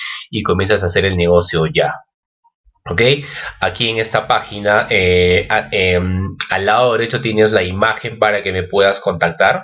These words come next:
le vas a dar clic y automáticamente te va a llevar a mi cuenta en Facebook para que podamos ponernos en contacto y yo te pueda explicar,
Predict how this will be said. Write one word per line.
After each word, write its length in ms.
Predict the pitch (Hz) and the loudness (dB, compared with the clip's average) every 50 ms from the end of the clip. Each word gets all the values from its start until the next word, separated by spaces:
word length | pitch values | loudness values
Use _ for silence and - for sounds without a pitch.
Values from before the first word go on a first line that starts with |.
| - - | -10 -10
le 180 | - 101 92 | -4 0 2
vas 240 | 92 95 95 92 - | 2 2 2 2 2
a 40 | 95 | 2
dar 240 | 95 95 90 87 - | 4 4 2 0 -4
clic 240 | 98 104 123 143 143 - - - - - - - - - _ - | -4 -4 -4 -4 -6 -10 -18 -20 -18 -18 -18 -18 -18 -14 _ 2
y 80 | 101 | 2
automáticamente 840 | 95 92 92 92 87 98 101 104 110 - 101 92 92 95 90 104 - | 2 4 2 2 2 2 2 0 0 0 2 2 2 2 2 0 2
te 140 | - 95 | 4 4
va 160 | 90 92 92 95 | 4 6 4 4
a 40 | |
llevar 460 | 92 92 90 90 92 95 95 95 - - | 2 0 0 2 4 4 4 2 0 -2
a 340 | 110 101 95 98 101 - - - | 0 0 2 2 0 -2 -6 -10
mi 380 | - 101 98 98 104 104 110 110 - | -12 -8 -6 -4 -2 -2 -4 -4 -2
cuenta 340 | - 101 101 98 101 92 107 | 0 2 2 2 2 2 2
en 160 | 104 101 98 98 | 2 2 0 0
Facebook 500 | - 151 139 117 104 98 104 113 127 - - - - - _ _ | 2 2 2 2 0 -6 -10 -10 -10 -12 -14 -16 -18 -20 _ _
para 300 | - 120 107 107 110 107 | -2 0 0 0 0 -2
que 240 | - 113 110 113 110 - | 0 2 2 2 0 0
podamos 460 | - 98 95 95 98 101 101 101 101 - | 2 2 2 2 4 2 2 2 2 2
ponernos 420 | - 98 92 98 98 101 101 - - | 0 2 2 2 2 2 2 2 0
en 80 | 107 | 0
contacto 640 | 104 110 120 - - 107 107 - - - 113 - - | 0 0 0 2 2 0 0 0 0 -2 -2 -2 -2
y 160 | 117 98 90 | -2 -2 0
yo 180 | 90 95 95 92 | 2 2 2 2
te 120 | 92 98 | 2 0
pueda 260 | 87 87 - 92 92 92 | 0 2 2 2 4 2
explicar, 520 | 90 92 90 85 - 92 90 95 95 92 | 2 0 -2 0 2 2 2 2 0 -4